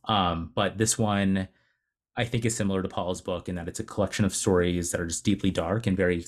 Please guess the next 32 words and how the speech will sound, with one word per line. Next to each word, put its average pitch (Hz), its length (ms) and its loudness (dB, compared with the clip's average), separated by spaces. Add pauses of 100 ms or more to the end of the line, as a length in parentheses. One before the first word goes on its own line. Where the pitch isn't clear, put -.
(160)
short - 560 0
from 98 340 2
flipping 92 300 0
through 92 180 2
it. 101 160 0
But 92 240 0 (380)
the 113 60 0
reason 117 180 6
why 98 100 4
I 92 40 2
bought 123 220 2
this 95 160 0
is 85 120 -8
because 87 600 -4
Otessa 98 400 0
Moshfegh 90 640 0 (380)
is - 120 -4
a 95 40 0
top 101 300 -2
blurb, 85 500 0
and 95 160 -2
I'll 92 80 0
just 92 160 -4
read 107 120 4
a 101 40 0
quick, - 500 -2 (420)
um, 82 580 -4 (960)
a 120 60 -4
quick - 440 -2
sentence 95 360 -2
from 85 140 -2
this. 80 500 -4